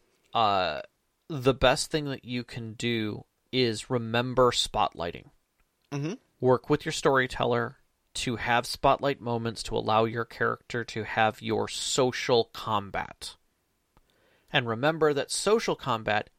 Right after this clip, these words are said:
Speaker 1: can include other players.
Speaker 2: Yeah. Yep.
Speaker 1: Include somebody else with the story.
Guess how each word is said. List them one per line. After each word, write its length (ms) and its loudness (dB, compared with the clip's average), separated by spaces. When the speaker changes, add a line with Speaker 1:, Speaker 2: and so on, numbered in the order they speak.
Speaker 1:
can 340 -6
include 520 -2
other 280 -2
players. 480 -8
Speaker 2:
Yeah. 160 -8
Yep. 180 -12
Speaker 1:
Include 540 4
somebody 380 4
else 260 0
with 260 2
the 100 2
story. 360 -2